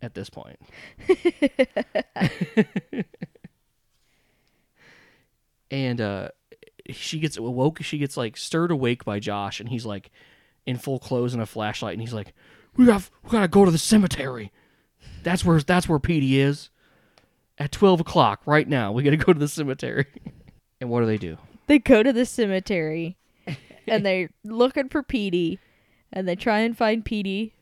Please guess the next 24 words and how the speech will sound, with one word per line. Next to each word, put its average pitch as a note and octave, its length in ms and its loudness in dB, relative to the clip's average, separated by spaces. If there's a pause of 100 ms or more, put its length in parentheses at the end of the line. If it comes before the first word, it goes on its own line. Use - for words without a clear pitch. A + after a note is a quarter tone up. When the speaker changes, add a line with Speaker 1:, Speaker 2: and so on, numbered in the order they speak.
Speaker 2:
but - 200 -2
instead F#3 440 -2
they E3+ 160 -2
find F3 560 -8
gravestones. - 1300 -6 (240)
Speaker 1:
Well, D3 140 -4
the, C3 180 -10
well, C3+ 160 -8
f-, - 120 -20 (540)
uh, A2+ 440 -8 (800)
<laughs> - 1000 -20
they C#3+ 60 -6
find F3 320 -6
Ray A#2+ 220 -6
again. G2 360 -14 (540)
Speaker 2:
Oh, A3+ 180 2
yes. F#3 440 -2
Speaker 1:
'Cause C#3+ 160 -6
Ray's, C3+ 280 -2
like, C#3 160 -2
following A#2 360 0
Speaker 2:
Ray's A3+ 200 6
Speaker 1:
him. - 40 -4
Speaker 2:
like, - 260 0